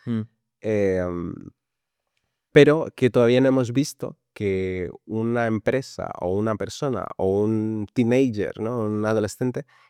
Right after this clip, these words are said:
Speaker 2: cree un juego, eh, que sea el top uno o el top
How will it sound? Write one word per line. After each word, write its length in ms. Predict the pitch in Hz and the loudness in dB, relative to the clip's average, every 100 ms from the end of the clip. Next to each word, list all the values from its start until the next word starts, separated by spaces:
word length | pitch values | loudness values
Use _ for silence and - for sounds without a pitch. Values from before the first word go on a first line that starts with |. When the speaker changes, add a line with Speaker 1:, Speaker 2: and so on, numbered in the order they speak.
| _ | _
Speaker 2:
cree 320 | - 131 131 | 4 6 6
un 280 | - 123 120 | 4 4 4
juego, 640 | 110 - 147 151 117 139 175 _ _ _ _ _ _ _ - | 0 0 4 4 4 -2 -6 _ _ _ _ _ _ _ -6
eh, 320 | 107 98 98 | -2 0 -2
que 100 | 117 | -2
sea 220 | 110 123 | -2 0
el 140 | 123 110 | 2 2
top 240 | 139 120 - | 0 -2 0
uno 380 | 123 113 135 - _ _ | -2 0 -4 -10 _ _
o 100 | 110 | -4
el 140 | 110 | -2
top 200 | - 127 | 0 -2